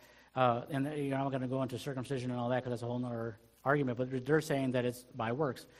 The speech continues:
And so Galatians chapter three, verse one says, "O foolish Galatians, who hath bewitched you that ye should not obey the truth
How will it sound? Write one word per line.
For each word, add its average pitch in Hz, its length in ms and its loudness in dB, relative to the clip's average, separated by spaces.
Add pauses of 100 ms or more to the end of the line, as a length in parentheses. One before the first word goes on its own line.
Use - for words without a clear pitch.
(220)
And 147 80 0
so 160 300 6 (100)
Galatians 160 340 6
chapter 151 220 4
three, 175 180 2
verse 156 320 6 (120)
one 175 300 4
says, 165 240 4 (160)
"O 185 140 12
foolish 202 400 10
Galatians, 170 720 4 (1000)
who 240 200 6
hath 190 340 10
bewitched 165 520 10
you 131 460 6 (1200)
that 165 140 6
ye 175 120 6
should 165 480 10
not 180 380 8 (240)
obey 196 500 6
the 220 140 4
truth 123 500 0